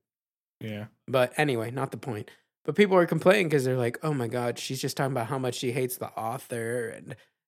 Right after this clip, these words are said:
Speaker 2: how, like, it's not gonna be anything like the original and how she deserves money for her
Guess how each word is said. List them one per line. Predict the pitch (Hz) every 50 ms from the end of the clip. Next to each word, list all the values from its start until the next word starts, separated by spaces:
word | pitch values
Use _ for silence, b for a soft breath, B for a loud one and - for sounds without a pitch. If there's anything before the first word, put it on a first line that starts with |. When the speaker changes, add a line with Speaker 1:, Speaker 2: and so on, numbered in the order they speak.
| _ _ -
Speaker 2:
how, | - 113 107 95
like, | 101 104 104 101 101 -
it's | 139 123 120 -
not | 135 131 123 113 113 120 -
gonna | - 117 113 110
be | 113 117 117
anything | 117 120 120 120 - - 123 117
like | 117 117 120 123
the | - 117
original | 117 117 120 127 131 131 131 123 131 131 123 123 120 123 123 127 120 123
and | 117 104 95 -
how | - 143 127 127
she | - - - 135 131
deserves | 123 123 127 123 123 127 131 127
money | 131 120 120 117 120 120 127 127 131 147
for | 147 - 139 120 120 120 123 -
her | - 127 104 82